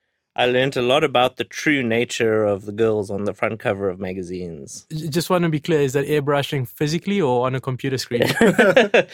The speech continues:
Speaker 1: little bit of both. No, I'm joking. Uh, it was, uh, spending my life at thirty-two hundred percent zoom into the intimate regions, removing hairs and pimples and whatnot. Um, not as glamorous as it sounds.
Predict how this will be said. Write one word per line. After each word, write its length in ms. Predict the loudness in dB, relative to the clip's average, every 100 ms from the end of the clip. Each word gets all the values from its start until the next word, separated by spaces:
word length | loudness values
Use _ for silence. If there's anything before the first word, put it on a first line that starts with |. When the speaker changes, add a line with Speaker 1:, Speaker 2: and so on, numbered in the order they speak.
| -16 -16 -6
Speaker 1:
little 200 | -2 2
bit 120 | 2
of 80 | 4
both. 320 | 4 4 2
No, 140 | 2 2
I'm 140 | 2
joking. 500 | 2 2 2 0 2
Uh, 320 | 4 6 6 4
it 360 | 4 2 2
was, 440 | 4 4 2 0 2
uh, 240 | 4 4
spending 440 | 2 0 2 4
my 100 | 4
life 320 | 6 4 4 0
at 140 | 0
thirty-two 580 | 0 0 -2 0 0 -2 _ -12
hundred 400 | -4 0 0 0
percent 420 | -2 0 2 0
zoom 560 | 2 2 4 2 0 0
into 280 | -2 -2 -2
the 120 | -4
intimate 500 | -2 -2 -2 -2 -2
regions, 720 | 0 0 2 0 0 -4 -6 -16 _ _ _ _ _ -2
removing 840 | 2 2 2 2 2 -2 -4 -8 _ _ _ _
hairs 340 | 0 2 2 -2
and 120 | -4
pimples 480 | -2 -2 -2 -2 -4
and 120 | -4
whatnot. 560 | -4 -4 -6 -8 -12 -16
Um, 400 | -12 -12 -12 -14 _ _ _ _ _ -2
not 120 | 0
as 120 | 0 2
glamorous 420 | 0 0 -2 -4
as 140 | -6
it 120 | -6
sounds. 580 | -6 -4 -4 -4 -8 -14